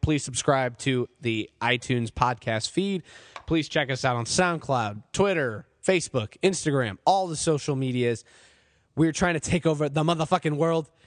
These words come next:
We want you to be on the bandwagon, so please, please, please hop on.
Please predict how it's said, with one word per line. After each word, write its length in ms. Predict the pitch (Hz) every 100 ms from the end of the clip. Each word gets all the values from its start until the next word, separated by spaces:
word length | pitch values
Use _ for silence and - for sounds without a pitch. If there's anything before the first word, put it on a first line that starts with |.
| _ _ -
We 120 | 120
want 320 | 127 139 151 123
you 160 | 143
to 60 | 135
be 180 | 135 135
on 120 | 127
the 60 |
bandwagon, 640 | 123 131 131 131 127 127 123
so 220 | - 123
please, 420 | - 151 160 147
please, 320 | - 147 139
please 360 | - 147 147 135
hop 280 | - 131 -
on. 300 | 143 143